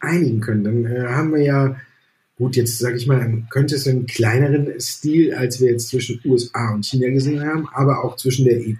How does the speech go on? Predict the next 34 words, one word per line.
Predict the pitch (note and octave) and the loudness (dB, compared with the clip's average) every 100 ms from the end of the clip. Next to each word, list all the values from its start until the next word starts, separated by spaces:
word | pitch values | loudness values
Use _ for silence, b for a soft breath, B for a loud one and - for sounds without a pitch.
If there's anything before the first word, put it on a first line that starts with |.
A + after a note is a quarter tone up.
| A2+ | -2
U | A2+ A#2 | -2 0
und | A2+ G#2+ | -2 -4
England | G#2+ C3+ D#3 B B B _ | -2 -2 -4 B B B _
zu | - B2+ | -2 0
einer | A#2 | 0
Art | G#2+ A2 | -2 -4
Handelsstreit | - - G#2 G#2 A2+ - A#2+ C#3 | -4 -4 -4 -2 -2 -2 -2 -2
kommen. | - D#3 E3 | 0 0 2
Die | C3 | 0
könnten | A#2 C3+ B2+ | 2 2 2
sich, | A#2 A#2 - A#2+ | 0 -2 -4 -2
äh, | A#2 A2+ A2+ b b _ _ | 2 2 0 b b _ _
beide | - G2 C#3 D#3 C3+ | -4 0 4 4 4
gegenseitig | A#2+ C3 B2+ C3 C3 - - | 2 2 4 4 2 -2 -4
mit, | A#2+ - A2+ | -4 -4 -2
mit | A2+ A2 | 0 -2
Strafzöllen | - - - G2+ A2+ A2+ - C#3 D3 D3 C3+ | -4 -10 -10 -8 -8 -6 -2 0 0 -2 -2
jetzt, | B2+ A2+ A#2 | -2 -4 -4
oder | A2+ | -2
was | G#2 - | -2 -2
heißt | A#2 A2+ | -2 -2
das? | A2+ | -2
Das | A#2+ | 0
sind | D3 | 2
ja | B2+ | 4
in | |
dem | C3 C3+ | 4 2
Fall | C#3 | 2
ja | A#2+ | 2
noch | A#2 | 0
nicht | A#2 | -2
mal | A2 | -8
Strafzölle, | - C#3+ G#3 - A#2+ A#2+ | -8 -6 -6 0 2 2
sondern | A#2 B2+ | 2 0